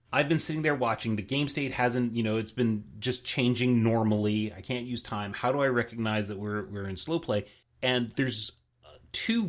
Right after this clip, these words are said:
really good measures. And that's if you,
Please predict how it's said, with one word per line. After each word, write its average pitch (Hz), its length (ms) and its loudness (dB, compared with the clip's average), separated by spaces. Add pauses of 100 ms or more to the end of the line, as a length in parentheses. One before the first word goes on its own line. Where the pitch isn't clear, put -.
(100)
really 165 260 4
good 139 320 0
measures. 131 600 -2 (340)
And 113 140 0
that's 135 300 -2 (420)
if 135 320 -2 (200)
you, 127 720 2